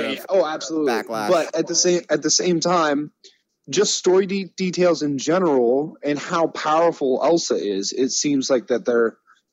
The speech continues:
Speaker 1: they're keeping a lot of it close to the chest, and which I kind of appreciate. It's been a while since for, from, for a Disney movie to not,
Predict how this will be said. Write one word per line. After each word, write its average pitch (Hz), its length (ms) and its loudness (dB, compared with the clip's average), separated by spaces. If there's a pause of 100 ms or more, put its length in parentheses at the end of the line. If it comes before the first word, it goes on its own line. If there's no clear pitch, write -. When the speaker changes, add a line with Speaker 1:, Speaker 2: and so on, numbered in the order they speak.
Speaker 1:
they're 151 140 0
keeping 175 560 -2 (120)
a 135 60 4
lot 139 260 4
of 123 120 0
it 117 120 2
close - 260 -2
to 127 60 -2
the 123 60 2
chest, 110 300 -2
and 147 100 0
which 160 160 2
I 165 140 2
kind 165 240 -2
of 156 100 0
appreciate. 180 760 -2
It's 143 200 0
been 190 140 2
a 190 60 2
while 156 360 0
since 147 360 -4
for, 131 240 2
from, 143 360 -2
for 131 120 2
a 131 60 2
Disney 139 300 0
movie 123 440 2
to 107 340 2 (920)
not, 127 680 0